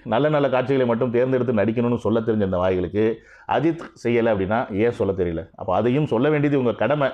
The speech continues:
அப்படின்றத வலியுறுத்துறதுக்காக தான் இந்த வீடியோ. இந்த வீடியோ அந்த நாதாரி கண்ணில் படுதோ படலையோ அதில் I don't care, பட்டாலும் எனக்கு அதை பத்தி பிரச்சனையும் கிடையாது. பட்டா சந்தோஷம் தான் வச்சுங்க, படாம இருந்துச்சுன்னா தான் நமக்கு வியூஸ் வர மாட்டேங்குது, பட்டா என்ன சந்தோஷம். So அதை படுற மாதிரி செய்ய வேண்டியது உங்களுடைய வேலை அப்படின்னு சொல்லிட்டு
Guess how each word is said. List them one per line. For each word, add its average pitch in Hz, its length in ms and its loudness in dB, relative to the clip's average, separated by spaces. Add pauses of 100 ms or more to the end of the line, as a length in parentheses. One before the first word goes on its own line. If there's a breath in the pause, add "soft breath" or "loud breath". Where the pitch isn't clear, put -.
(400 loud breath)
அப்படின்றத 117 460 0 (180)
வலியுறுத்துறதுக்காக 113 680 0
தான் 147 140 0
இந்த 113 140 0
வீடியோ. 107 280 0 (360 loud breath)
இந்த 98 180 -2
வீடியோ 147 220 2
அந்த 147 120 0
நாதாரி 147 240 2
கண்ணில் 139 260 0
படுதோ 131 220 2
படலையோ 127 280 0
அதில் 120 160 2
I 110 60 2
don't 117 160 0
care, 110 140 0 (120)
பட்டாலும் 117 300 0
எனக்கு 117 140 2
அதை 107 80 2
பத்தி 110 140 0
பிரச்சனையும் 104 340 -2
கிடையாது. 98 220 0
பட்டா 110 220 -2
சந்தோஷம் 147 400 0
தான் 117 100 0
வச்சுங்க, 95 260 -2 (120)
படாம 139 240 0
இருந்துச்சுன்னா 127 340 0
தான் 147 100 2
நமக்கு 120 160 0
வியூஸ் 123 140 -2
வர 107 80 0
மாட்டேங்குது, 98 300 -2
பட்டா 180 180 0
என்ன 165 140 0
சந்தோஷம். 120 380 0 (360 soft breath)
So 143 100 0
அதை 123 120 2
படுற 127 280 0
மாதிரி 175 240 2
செய்ய 160 200 2
வேண்டியது 147 360 2
உங்களுடைய 139 400 2
வேலை 120 200 2
அப்படின்னு 110 260 0
சொல்லிட்டு 110 300 0